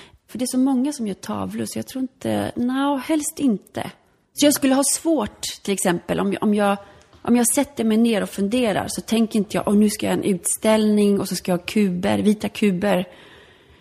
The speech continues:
Och så ska jag sätta någonting på den här kuben." Jag tänker mer, "Ja, just det, provdockor. Ja, men om vi gör så här. Ja, just det." Så jag har alltid en kropp först. Och sen så tänker jag,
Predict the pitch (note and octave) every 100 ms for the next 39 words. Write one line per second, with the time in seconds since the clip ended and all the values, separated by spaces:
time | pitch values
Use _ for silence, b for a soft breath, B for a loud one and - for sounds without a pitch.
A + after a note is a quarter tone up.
0 | B _ _ - F#3+ F#3+ - F#3 - G#3
1 | - - G#3+ G3 F#3 G3 G3 G3 - A3+
2 | G3 - F#3+ F#3+ F#3+ A#3 A#3 G#3+ G3 E3+
3 | E3+ C4+ D4+ D4+ C4+ - - B3+ A3 G3
4 | A#3 A#3 - - A#3 A#3 D4+ E4+ E4 D#4
5 | D4+ - C4+ C4+ C4+ A#3+ B3 A#3+ A#3 A3
6 | C#4 D4 G#3+ - - C#2 A#3 C4+ C4+ C4+
7 | - - - - - - - B B B
8 | B - B3 B3 B3+ B3+ A#3+ C#4+ C4 -
9 | C#4 - - - - G#3+ - - - -
10 | - F#3+ - B3 G3+ F3+ - E3+ - -
11 | -